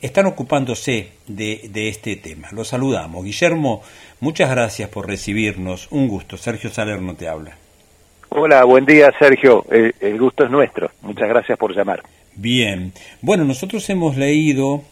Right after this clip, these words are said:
Speaker 1: hoy día, em, que va a, que existe un pedido de investigación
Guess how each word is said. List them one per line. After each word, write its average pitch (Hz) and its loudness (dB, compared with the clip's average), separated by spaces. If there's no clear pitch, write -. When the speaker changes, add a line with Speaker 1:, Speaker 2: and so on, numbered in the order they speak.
Speaker 1:
hoy 117 -6
día, 123 -2
em, 98 -6
que 101 -8
va 135 -2
a, 101 -6
que - -16
existe - -10
un 104 -8
pedido 107 -8
de 101 -8
investigación 107 -6